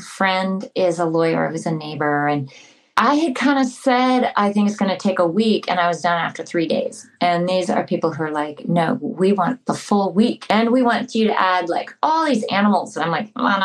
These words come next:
no, no. Like, we want a deer and a bunny." Well, I think I already had, like,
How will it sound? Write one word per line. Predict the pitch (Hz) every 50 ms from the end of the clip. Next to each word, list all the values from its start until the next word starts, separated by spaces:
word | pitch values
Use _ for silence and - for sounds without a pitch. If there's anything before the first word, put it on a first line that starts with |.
| 185
no, | - - - - _ - 196 208 -
no. | - 226
Like, | 233 247 233 220
we | 247 277
want | 277 269 247 214
a | 190 202
deer | 214 214 285 285 254 233
and | 202 180
a | 175
bunny." | - 226 233 233 214 - -
Well, | - -
I | - 226
think | 208 220 262 262
I | 240
already | 220 202 196 180 196
had, | 185 175 180 -
like, | - - - - -